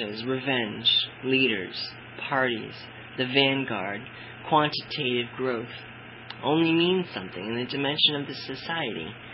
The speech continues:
and such a meaning favors the perpetuation of power.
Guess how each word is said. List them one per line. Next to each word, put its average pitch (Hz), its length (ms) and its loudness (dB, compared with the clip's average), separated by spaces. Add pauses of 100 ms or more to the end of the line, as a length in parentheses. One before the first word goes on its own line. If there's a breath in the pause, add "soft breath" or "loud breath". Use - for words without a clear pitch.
(320 loud breath)
and 160 140 0
such 190 140 -2 (120)
a - 20 4
meaning 185 420 4
favors 180 380 4
the 123 100 -2
perpetuation 156 920 2
of 120 140 -4
power. 185 440 -2